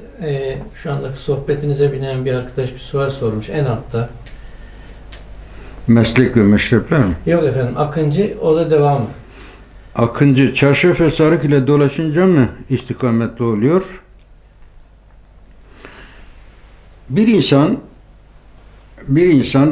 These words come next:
Speaker 2: hani Şafii Hazretlerinin mübarek bir sözü var. İstikameti, yani doğru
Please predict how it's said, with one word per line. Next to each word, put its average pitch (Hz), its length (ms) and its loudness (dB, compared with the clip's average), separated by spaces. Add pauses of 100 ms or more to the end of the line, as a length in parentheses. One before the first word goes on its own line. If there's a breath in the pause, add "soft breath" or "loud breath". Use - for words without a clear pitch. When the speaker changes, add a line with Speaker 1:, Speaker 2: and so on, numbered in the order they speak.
Speaker 2:
hani 156 320 2
Şafii 143 440 2
Hazretlerinin 139 760 2
mübarek 139 540 2
bir 120 80 -4
sözü 123 400 -2
var. 107 160 -2 (1040 soft breath)
İstikameti, 151 1000 0
yani 143 560 4 (200)
doğru 151 720 2